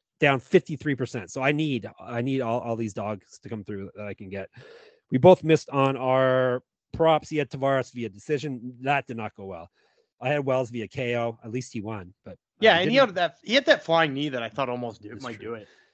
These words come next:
Speaker 1: Didn't get K O. And then our Hungry Man Jong Superfan parlay, Cachoeira was half of that. So right, right off the bat, it was, it was
Speaker 2: That spot.
Speaker 1: in the
Speaker 2: That
Speaker 1: toilet.
Speaker 2: spot.
Speaker 1: And then Wells didn't knock anyone out. So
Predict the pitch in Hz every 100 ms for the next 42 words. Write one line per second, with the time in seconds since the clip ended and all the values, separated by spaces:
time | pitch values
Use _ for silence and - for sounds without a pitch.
0 | _ - 180 165 139 147 131 123 117 -
1 | 135 143 139 135 135 - 143 131 127 120
2 | 113 113 - 110 120 107 143 139 139 139
3 | 139 143 135 151 175 160 139 151 139 131
4 | 110 95 113 98 107 131 135 131 151 135
5 | - 110 98 - _ _ _ 120 107 101
6 | - - 113 101 135 135 - 135 160 147
7 | 160 127 110 110 - _ _ _ _ _
8 | _ 117 135 131 123 120 113 - 110 107
9 | 101 - 104 98 90 87 - - 90